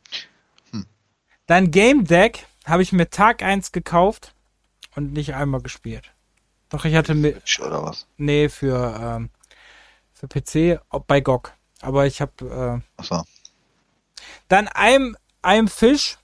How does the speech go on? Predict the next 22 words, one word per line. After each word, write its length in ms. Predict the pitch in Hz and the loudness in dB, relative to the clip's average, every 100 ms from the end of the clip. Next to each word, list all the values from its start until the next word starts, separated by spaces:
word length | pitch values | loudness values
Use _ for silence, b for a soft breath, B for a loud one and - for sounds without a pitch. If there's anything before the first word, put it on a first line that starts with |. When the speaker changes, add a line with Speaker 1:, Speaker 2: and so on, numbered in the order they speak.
| _ _ _ _ - _ - | _ _ _ _ -20 _ 0
Speaker 2:
ähm, 540 | 165 170 165 160 156 - _ _ _ _ _ _ _ _ _ b b b b - | 6 6 4 0 -2 -8 _ _ _ _ _ _ _ _ _ b b b b -2
habe 340 | 180 196 196 | 2 4 6
ich, 560 | 185 175 180 175 - - | 4 2 -4 -4 -6 -6
also 140 | 147 | -6
die 140 | 139 143 | -6 0
tolle 220 | 180 175 | 0 0
Fischsimulation, 840 | - 202 - 185 175 170 - 175 | -4 -6 -2 0 0 -2 -2 -4
die 80 | 147 | -2
auch 160 | 156 156 | -4 -6
irgendwie 200 | 165 156 | -8 -4
jeder 300 | 156 156 156 | -4 0 -2
Streamer 340 | - 160 160 151 | -2 -4 -2 -4
schon 180 | 156 | -8
gespielt 320 | 143 - 156 165 | -10 -8 -6 -4
hat, 180 | 165 170 | -4 -4
habe 120 | 170 | -4
ich 100 | 185 | -2
auch 80 | 202 | -4
ein 80 | 208 | 0
paar 140 | 220 | 0
Minuten 320 | 208 202 185 | 2 -2 -4
gespielt, 560 | 180 - 180 175 170 | -10 -4 0 0 -2